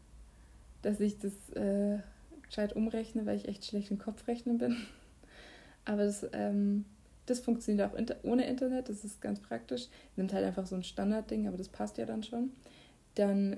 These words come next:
ähm, andere Leute benutzen andere Übersetzer, die auch offline funktionieren. Ich benutze DeepL, <laughs> weil ich, ähm, das Gefühl hab, dass das dann wenigstens qualitativ stimmt. Also, dass ich dann in eine Apotheke gehen kann und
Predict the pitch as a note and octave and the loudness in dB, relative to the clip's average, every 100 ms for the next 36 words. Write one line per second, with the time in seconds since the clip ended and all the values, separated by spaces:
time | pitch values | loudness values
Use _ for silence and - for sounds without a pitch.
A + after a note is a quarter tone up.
0 | - G3 G3 F#3+ G3 - - A#3 A#3+ A#3 | -2 0 2 0 -2 -4 -2 4 4 4
1 | A3+ G#3 G3+ G#3+ G#3 - G3+ - G#3 G#3 | 2 0 0 0 0 -2 0 2 2 2
2 | G#3 G#3 G#3 G#3 G#3 G#3 G3+ G3+ G#3 - | 2 2 0 0 -2 0 0 -2 -6 -2
3 | A3 G#3+ G#3+ G#3 G3+ G#3 G#3 G3+ F#3+ G3 | -2 0 -2 -2 2 2 2 -2 -4 -4
4 | F3+ - A#3+ A#3+ B3 B3 - - - - | -6 -4 0 4 4 2 -4 -14 -20 -20
5 | - - - - F#3 F#3 F#3+ G3 G3+ - | -20 -18 -18 -12 -4 2 4 4 2 -2
6 | - - - A3+ G#3 - - G#3+ G#3 G3+ | -16 -20 -6 -4 -4 -6 -4 0 2 4
7 | G3 G3 G3+ G#3 G3+ A3+ - G3+ G3 F#3+ | 4 2 0 -2 0 2 6 6 6 0
8 | - G3 - - F#3 F#3 F#3 F3+ - - | -2 -8 -8 0 2 4 2 0 -6 -6
9 | - F#3 F#3 F#3 F#3+ F3+ - - - - | -2 -2 -2 -4 -4 -6 -10 -14 -14 -4
10 | F3+ F3 - - - G#3 G3 F#3+ F#3+ - | -4 -4 -8 -18 -6 -2 0 -2 -4 -16
11 | - - - G#3+ - G#3 G#3 G3+ G#3 G#3 | -20 -20 -8 -8 2 6 6 6 4 2
12 | G3+ G3+ G3+ A#3+ A#3+ A#3 G3 G3 G3+ G3 | 2 0 2 2 2 0 -2 -2 0 0
13 | F#3+ | -2